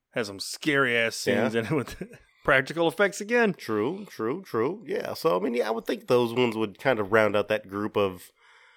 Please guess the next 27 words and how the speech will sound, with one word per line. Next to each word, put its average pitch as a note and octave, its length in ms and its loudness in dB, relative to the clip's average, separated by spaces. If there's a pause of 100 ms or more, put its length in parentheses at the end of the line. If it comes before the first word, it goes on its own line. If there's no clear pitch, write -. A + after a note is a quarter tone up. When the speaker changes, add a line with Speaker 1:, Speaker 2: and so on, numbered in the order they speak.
(420)
Speaker 2:
early B2+ 600 -2 (360)
introduction. B2 680 -2
Um, C3 580 2 (460)
I E3+ 120 6
might F3 340 2
would E3+ 180 -2
go, D#3 180 8
I D3 100 4
would E3 160 6
go A2+ 200 0
as D#3 340 -2
far, F2+ 580 -4 (1000)
I A#2+ 60 -2
would C3 100 0
go A#2 100 2
as C#3+ 300 -2
far C3 380 4
to G2+ 480 -4 (400)
introduce C3 540 2 (100)
a G#2+ 320 -4
scary C3+ 580 0
movie G2 420 0
to G#2 580 -2
a G#2+ 80 -4
kid, G#2+ 400 -2
say, A2+ 280 0
about G#2 360 0